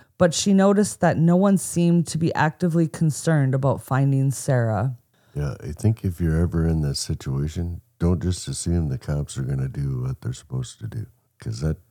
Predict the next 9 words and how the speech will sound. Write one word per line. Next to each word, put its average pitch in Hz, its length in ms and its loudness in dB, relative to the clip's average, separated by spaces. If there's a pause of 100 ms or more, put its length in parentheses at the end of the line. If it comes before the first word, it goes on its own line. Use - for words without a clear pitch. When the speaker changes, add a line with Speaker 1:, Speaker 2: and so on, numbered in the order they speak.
Speaker 2:
never 78 300 0
seems 73 360 -4
to - 100 -12
be 69 160 -4
the - 120 -10
case. - 420 -6
Speaker 1:
Right. 156 720 0 (440)
The 185 120 2
police - 680 -2